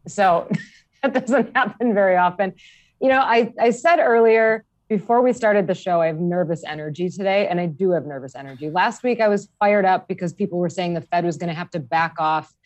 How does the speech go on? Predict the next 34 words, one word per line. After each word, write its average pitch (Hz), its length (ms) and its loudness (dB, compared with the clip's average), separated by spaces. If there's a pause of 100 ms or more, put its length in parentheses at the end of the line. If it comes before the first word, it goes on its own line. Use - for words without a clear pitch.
(240)
There 170 80 -2
was 151 140 0
volatility, 170 720 0
and 160 120 -4
they 160 80 -2
were 160 80 -2
gonna 165 160 -6
calm 160 340 -8
down, 151 300 -4
and 147 80 -8
I 147 60 -10
got 151 140 -8 (100)
fired 160 200 0
up 156 200 -2
because 151 240 -12
I 143 60 -6
thought, 143 240 -10 (120)
"Absolutely 143 400 -10
not, 143 220 -10
they're 139 80 -12
not 147 200 -10
gonna 143 140 -12
back 139 280 -4
off." 135 200 -6 (560)
This 294 240 0
week, 220 400 0 (300)
I'm 214 200 4
nervous 269 400 4
because 208 360 0
obviously 233 440 0
we 214 140 2
have 185 160 2
volatility 165 640 0
today. 151 560 -4